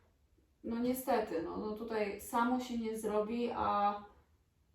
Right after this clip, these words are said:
rozciąganie jest takim, e, powodującym dyskomfort, for-, do-, powodującą dyskomfort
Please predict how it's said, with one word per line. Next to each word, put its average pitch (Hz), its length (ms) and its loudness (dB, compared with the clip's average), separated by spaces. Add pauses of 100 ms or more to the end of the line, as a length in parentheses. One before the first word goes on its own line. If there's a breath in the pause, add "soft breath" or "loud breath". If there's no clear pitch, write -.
(300)
rozciąganie 233 840 -2
jest 202 460 -4
takim, 175 540 -4 (1600 soft breath)
e, 339 60 -8 (2000)
powodującym 220 800 0
dyskomfort, 190 840 -2 (960)
for-, 208 320 -2
do-, 185 120 0
powodującą 202 840 -2
dyskomfort 185 640 -2